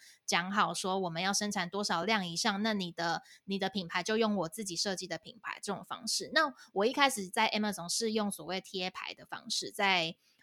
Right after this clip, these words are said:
呃，贩售商品。那其实那个商品在那个利基市场也卖得挺好的，就是我的订单是很快就会被下单下完。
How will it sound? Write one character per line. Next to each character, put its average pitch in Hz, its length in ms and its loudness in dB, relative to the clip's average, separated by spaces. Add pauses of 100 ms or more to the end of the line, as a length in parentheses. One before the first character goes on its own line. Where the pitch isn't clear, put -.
呃， 170 320 2
贩 214 220 2
售 196 220 2
商 185 260 0
品。 185 180 -4
那 311 100 8
其 233 180 4
实 233 160 4
那 311 160 10
个 240 100 4
商 214 240 4
品 190 180 -4
在 202 240 4
那 240 300 2
个 202 120 0
利 214 140 2
基 208 100 -2
市 208 140 0
场 180 180 -6
也 160 100 -8
卖 202 200 2
得 165 120 -6
挺 170 300 -10
好 185 240 2
的， - 180 -10
就 240 100 -6
是 - 180 2 (240)
我 208 100 4
的 202 100 2
订 269 200 6
单 247 220 6
是 262 220 2 (320)
很 190 260 0
快 247 240 8
就 247 180 6
会 233 380 4
被 233 180 6
下 220 240 8
单 196 220 2
下 196 240 6
完。 165 180 0